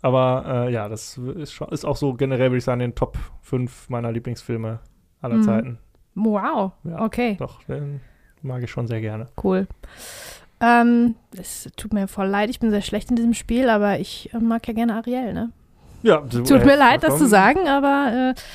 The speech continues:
Speaker 2: ich kann mich immer nie entscheiden zwischen Ariel und Die Schöne und das Biest. Die mochte ich beide sehr, sehr gerne.
Speaker 1: Mhm.
Speaker 2: Oh, aber Ariel, glaub ich, noch lieber. Mm, und das, wo ich gar kein Disney-Fan bin.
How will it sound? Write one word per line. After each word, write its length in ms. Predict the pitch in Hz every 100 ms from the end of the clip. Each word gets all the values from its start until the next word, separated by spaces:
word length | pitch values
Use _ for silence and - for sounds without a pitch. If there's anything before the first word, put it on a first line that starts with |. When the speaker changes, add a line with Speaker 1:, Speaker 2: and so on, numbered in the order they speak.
| - -
Speaker 2:
ich 120 | 226
kann 120 | 247
mich 100 | 240
immer 120 | 247
nie 100 | 240
entscheiden 280 | 226 220 226
zwischen 200 | 226 214
Ariel 440 | 214 214 175 240 226
und 140 | 226
Die 60 | -
Schöne 160 | 254
und 80 | 233
das 120 | 202
Biest. 300 | - 247 -
Die 40 | 220
mochte 200 | 220 214
ich 80 | -
beide 300 | 180 240 220
sehr, 240 | 190 262
sehr 140 | 269
gerne. 340 | 233 185 196 330 440
Speaker 1:
Mhm. 300 | 120 131 202 - - - - - _ _ _
Speaker 2:
Oh, 160 | - 247
aber 180 | 220 233
Ariel, 300 | 226 247 269
glaub 160 | 277 277
ich, 100 | -
noch 120 | 302
lieber. 360 | 302 190 151 175 - - _ - - -
Mm, 300 | 226 240 233 214
und 220 | 247 202
das, 220 | 226 -
wo 80 | 254
ich 100 | 240
gar 140 | 247
kein 160 | 240 262
Disney-Fan 600 | 247 220 175 - 165 170
bin. 260 | 165 196